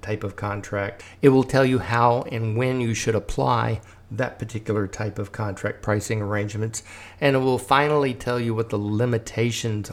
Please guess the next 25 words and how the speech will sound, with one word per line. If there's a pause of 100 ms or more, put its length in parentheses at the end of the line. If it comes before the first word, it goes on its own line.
are (360)
of (240)
that
pricing
arrangement.
And
I'm
gonna
give
you
just
as, (140)
as
an
example. (160)
For
example,
let's
just
say (340)
we're
gonna
talk
about (400)
a